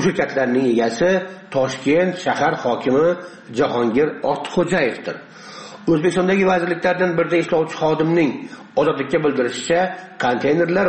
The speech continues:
Bosh vazir Abdulla Oripov buyrug'i bilan Qashqadaryodagi neft va gaz shirkatlaridan olib kelingan. Ming dona dry cup rusumli konteyner Qashqadaryodagi gaz kondensat bilan shug'ullanuvchi shirkat tarafidan tekin berilgani haqidagi ma'lumotga egaman, dedi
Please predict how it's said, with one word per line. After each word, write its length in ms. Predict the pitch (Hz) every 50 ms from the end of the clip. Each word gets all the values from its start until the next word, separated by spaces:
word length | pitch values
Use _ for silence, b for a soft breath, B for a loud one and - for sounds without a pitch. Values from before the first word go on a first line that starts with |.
| 131 127 123
Bosh 240 | 139 160 165 156 - 139 143
vazir 200 | 147 156 160 160 139
Abdulla 260 | 135 135 135 135 135 131 131
Oripov 240 | 139 135 131 131 127
buyrug'i 320 | 135 147 131 123 113 113 120
bilan 200 | 135 151 165 170 180 165 B B B B B B B B -
Qashqadaryodagi 640 | 139 135 - 143 120 123 120 117 113 120 117 135 151 147 131
neft 240 | 135 156 175 - - 151
va 60 | 143 127 110
gaz 140 | 123 131 - -
shirkatlaridan 600 | - 147 - 156 143 143 151 143 147 151 160 147 131 117 131
olib 180 | 131 131 - - -
kelingan. 440 | 131 117 113 113 104 104 104 95 101 104 - B B B B B B B B B B
Ming 140 | 160 190 196 180
dona 220 | 165 170 175 196 190 160 139
dry 200 | 151 160 165 170 170 -
cup 180 | 175 170 175 170 - - 147
rusumli 420 | 160 160 - 165 165 160 170 170 165 -
konteyner 540 | 156 151 139 139 151 151 151 165 175 190 196 190 - B B B B B -
Qashqadaryodagi 640 | - 127 127 - 143 135 139 139 139 143 151 165 160 139 135
gaz 160 | 147 165 180 - -
kondensat 380 | 165 156 156 160 147 165 156 - -
bilan 160 | - 156 156 151 -
shug'ullanuvchi 500 | 151 143 143 143 135 139 139 135 - - -
shirkat 280 | 160 139 127 208 190 - -
tarafidan 420 | 139 135 131 135 135 156 160 170 160 - B B B B B B B B -
tekin 280 | - 156 147 - 196 190 180 156
berilgani 380 | 151 151 143 143 139 143 135 131 127
haqidagi 380 | 127 131 131 127 127 123 147 147 143
ma'lumotga 480 | 135 131 131 127 127 123 127 - - 143 143 143
egaman, 340 | 135 151 156 170 180 165 151 123
dedi 200 | 120 113 110 113